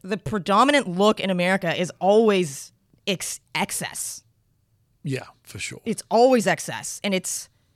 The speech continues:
Speaker 1: that's Trump. Trump became a good symbol of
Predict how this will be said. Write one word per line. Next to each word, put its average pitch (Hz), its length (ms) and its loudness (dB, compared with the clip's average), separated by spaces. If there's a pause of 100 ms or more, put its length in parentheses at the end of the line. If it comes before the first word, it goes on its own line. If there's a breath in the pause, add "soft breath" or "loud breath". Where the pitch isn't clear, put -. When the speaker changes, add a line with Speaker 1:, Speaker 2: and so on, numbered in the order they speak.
(120)
Speaker 1:
that's 220 260 0
Trump. 208 600 0
Trump 220 420 -2 (360)
became 208 420 -2
a 196 80 2
good 196 540 0 (1040)
symbol 208 680 2
of 160 500 4